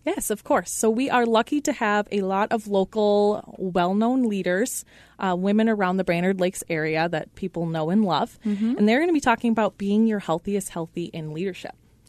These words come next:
Speaker 2: Oh, we like that.
Speaker 1: As being a woman and being a leader, um, how to keep your mental health healthy, your body healthy, and your soul healthy.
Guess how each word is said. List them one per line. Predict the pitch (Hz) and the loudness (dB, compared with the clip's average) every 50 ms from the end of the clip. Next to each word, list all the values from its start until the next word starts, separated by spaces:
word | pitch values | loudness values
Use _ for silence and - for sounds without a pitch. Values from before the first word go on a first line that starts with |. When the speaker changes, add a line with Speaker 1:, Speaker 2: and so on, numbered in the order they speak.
| - - | -10 -6
Speaker 2:
Oh, | 156 147 151 160 185 208 220 220 220 196 | -2 0 0 2 2 2 4 4 4 2
we | 165 165 156 | 2 0 -2
like | 151 147 151 156 156 - | -2 -2 -2 -4 -4 -4
that. | 170 185 233 277 214 165 160 160 - - - | -4 -2 2 4 4 4 4 2 -2 -8 -8
Speaker 1:
As | 190 196 185 175 | -6 -6 -6 -4
being | 226 220 220 220 | -2 0 2 2
a | 220 214 | 2 2
woman | 208 208 202 202 202 202 208 208 202 | 2 0 0 0 0 0 0 0 -2
and | 180 175 170 165 165 202 - | -2 -4 -6 -8 -8 -10 -6
being | - 208 196 190 196 | -2 0 0 0 0
a | 190 | -2
leader, | 185 185 185 190 190 196 190 196 196 - - - - - - _ _ | -2 -4 -4 -2 -2 -2 -2 -2 -4 -6 -14 -20 -20 -20 -20 _ _
um, | - 180 180 180 190 196 | -12 -12 -10 -10 -12 -12
how | - - - - 208 208 208 214 220 | -14 -12 -6 -2 0 2 2 2 0
to | - - - 214 202 | -2 -4 -8 -8 -8
keep | - - - 208 202 - - - | -10 -10 -8 -8 -8 -8 -10 -8
your | 185 185 175 170 165 160 160 160 156 156 156 160 | -4 -2 -2 0 0 -2 -2 -2 -2 -4 -4 -4
mental | 160 170 240 277 269 311 302 | -2 0 0 0 0 0 -2
health | 262 269 285 277 277 - | 0 0 0 0 0 0
healthy, | - - 254 254 247 - - 262 247 247 247 247 247 - - - - - _ _ _ | -2 0 0 0 0 -2 -4 -4 -2 -2 -2 -4 -4 -8 -12 -20 -20 -20 _ _ _
your | - 175 170 165 165 160 160 170 | -6 -6 -4 -4 -4 -4 -6 -4
body | 165 196 196 233 247 254 247 | 0 4 4 4 4 4 2
healthy, | 233 247 247 247 - 269 247 254 247 | 0 0 -2 -2 -2 -4 -4 -4 -2
and | 208 202 196 190 196 | -2 -2 -2 -2 -4
your | 196 202 | -4 -6
soul | - - 180 165 160 - | -6 -6 -6 -6 -6 -6
healthy. | - - - - - - 104 - - | -8 -10 -10 -10 -8 -10 -10 -10 -12